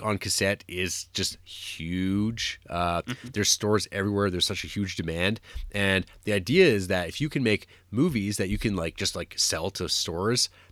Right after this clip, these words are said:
Speaker 1: you'll make tons of money. It doesn't even really matter about the quality. They don't have to exist previously. You just have to fill the demand. Because at that
Speaker 2: Mm-hmm.
Speaker 1: point in time, I mean, this is, like, decades before Netflix exists, where, like, essentially that exists now in a different form. But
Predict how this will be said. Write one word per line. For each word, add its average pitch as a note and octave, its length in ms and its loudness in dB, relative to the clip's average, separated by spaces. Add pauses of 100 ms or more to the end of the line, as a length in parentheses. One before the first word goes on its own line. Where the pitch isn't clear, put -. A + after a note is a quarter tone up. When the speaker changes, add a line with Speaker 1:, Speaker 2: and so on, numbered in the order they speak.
(120)
Speaker 1:
you'll B2 140 2
make C3+ 200 2
tons G2 220 -2
of F2+ 60 -2
money. G2 320 0
It G2+ 100 -4
doesn't B2 200 2
even G2+ 140 0
really G2 160 0
matter F2+ 380 -2
about F2 220 -4
the - 60 -12
quality. F#2+ 460 0
They F#2 80 0
don't G#2 140 2
have G2+ 80 -2
to F2 120 -4
exist F2 400 -4
previously. G#2+ 560 0
You G#2 120 0
just - 120 2
have A2 100 -2
to - 80 -8
fill F#2+ 340 -2
the F2 100 -6
demand. D#2+ 540 -6 (240)
Because G#2+ 240 4
at - 160 0
that C3 140 8
Speaker 2:
Mm-hmm. A2 100 2
Speaker 1:
point C3+ 200 6
in C#3+ 60 6
time, B2 120 2 (300)
I G2 60 -6
mean, G#2 140 -2
this A#2+ 100 -2
is, B2 140 -2
like, A2+ 240 2 (340)
decades G#2+ 440 0
before G#2+ 280 2
Netflix F2 480 -4
exists, - 500 -4
where, E2 220 -4
like, D2+ 300 -10
essentially G#2 400 0
that F#2+ 320 2
exists F#2 440 -2
now F2 300 -4
in F2+ 60 -4
a E2 40 -8
different F2 280 -6
form. G#2 400 0 (260)
But D#2 200 -6